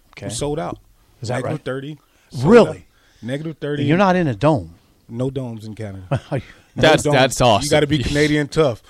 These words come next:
Speaker 3: <laughs>
Speaker 2: And the Canadian tough reminds me of the walk-on program down in Nebraska.
Speaker 1: Okay.
Speaker 3: Huh.
Speaker 2: They don't complain a lot. They don't talk. Life is what it is, and they just work hard. When I got here, the Nebraska walk-ons,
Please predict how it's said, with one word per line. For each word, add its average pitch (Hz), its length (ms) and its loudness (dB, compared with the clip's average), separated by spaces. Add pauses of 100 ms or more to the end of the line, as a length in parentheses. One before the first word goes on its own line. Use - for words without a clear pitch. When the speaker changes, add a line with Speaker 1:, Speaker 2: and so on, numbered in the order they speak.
Speaker 3:
<laughs> 131 480 -4
Speaker 2:
And 156 140 -4
the 147 40 -4
Canadian 208 520 -4
tough 202 320 -2
reminds 160 460 -2
me 156 100 -6
of 143 80 -2
the 117 60 -4
walk-on 107 500 -6
program 104 420 -8
down 101 200 -14
in 95 100 -18
Nebraska. 101 480 -14 (260)
Speaker 1:
Okay. 113 220 -10 (220)
Speaker 3:
Huh. 110 160 -12
Speaker 2:
They 139 100 -4
don't 131 180 -8
complain 143 440 -10
a 139 80 -8
lot. 131 420 -10
They 131 100 -10
don't 110 240 -10
talk. 120 360 -8 (420)
Life 127 340 -10
is 120 280 -8
what 123 140 -8
it 113 120 -10
is, 110 460 -10
and 120 100 -8
they 123 80 -6
just 101 300 -16
work 113 220 -8
hard. 98 320 -14 (300)
When 117 160 -10
I 165 80 -2
got 175 280 -6
here, 165 160 -6
the 147 80 -10
Nebraska 120 560 -10
walk-ons, 113 720 -10